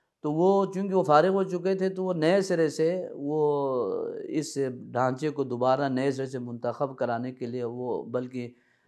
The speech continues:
जिसको इखलाअ तरफ कहते हैं कि अपनी ज़िम्मेदारी किसी को देने के लिए वो तशरीफ़ लाए थे।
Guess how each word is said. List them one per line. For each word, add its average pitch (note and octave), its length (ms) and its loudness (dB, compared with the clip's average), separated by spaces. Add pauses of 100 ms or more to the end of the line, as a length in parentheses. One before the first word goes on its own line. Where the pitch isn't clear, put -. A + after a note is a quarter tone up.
(160)
जिसको B2+ 440 -2
इखलाअ C#3 360 6
तरफ C#3 420 2
कहते B2 240 -2
हैं B2+ 120 -2
कि A#2 320 -4 (200)
अपनी B2+ 560 -6
ज़िम्मेदारी A#2+ 520 4
किसी C3+ 280 -4
को C3 140 -4
देने B2 340 2
के C#3 140 -4
लिए B2 100 -2
वो B2+ 80 0
तशरीफ़ A#2 380 -2
लाए F#2+ 200 0
थे। D#2+ 220 -14